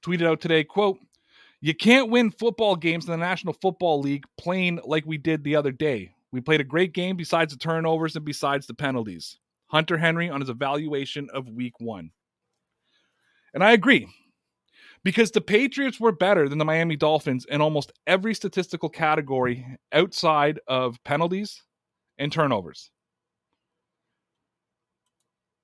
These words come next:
And I'm, I'm, look, I'm, I'm almost done talking about the Miami game. It's really time to start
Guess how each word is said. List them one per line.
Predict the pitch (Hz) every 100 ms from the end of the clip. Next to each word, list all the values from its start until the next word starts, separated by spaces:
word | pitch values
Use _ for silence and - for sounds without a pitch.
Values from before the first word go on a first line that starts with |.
| _ _ _ _ _ _ _ _ -
And | 190
I'm, | 208 -
I'm, | 202 202
look, | 180 170 147
I'm, | 156 143 - - - - _ _ _ _
I'm | 175 196
almost | 160 175 180 156
done | 160 160
talking | 160 156 156
about | 151
the | 156
Miami | 147 147 156
game. | 151 151 156 -
It's | 143 127
really | 127 160 170 175
time | 180 165 160 160
to | 143
start | - 160 156